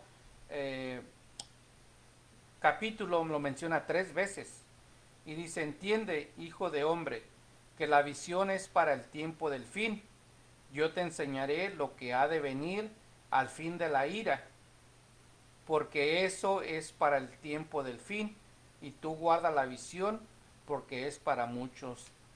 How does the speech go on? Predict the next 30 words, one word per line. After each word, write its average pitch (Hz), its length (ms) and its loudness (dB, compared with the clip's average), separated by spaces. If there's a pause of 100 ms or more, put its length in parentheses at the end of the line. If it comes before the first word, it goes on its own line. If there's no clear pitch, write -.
(160)
días". 113 280 -16 (720)
Entonces, 175 540 -2 (300)
si 160 280 -2
aquí 185 260 0
el 220 100 6
ángel 202 340 8
le 160 100 0
dijo 180 280 -4
que 165 100 -4
era 170 200 4
para 139 160 4
el 123 100 -4
tiempo 170 380 -2
del 127 140 -4
fin 160 260 -8
y 131 60 -8
para 113 240 -2
muchos 156 400 -4
días, 151 460 -2 (580)
entonces 165 500 -2
dos 147 140 2
mil 190 200 -2
trescientos 175 720 -2
días, 156 640 0 (640)
que 139 80 -6
son 156 240 -2
un 160 40 -2
poquito 156 380 -4
más 151 380 2
de 127 560 -2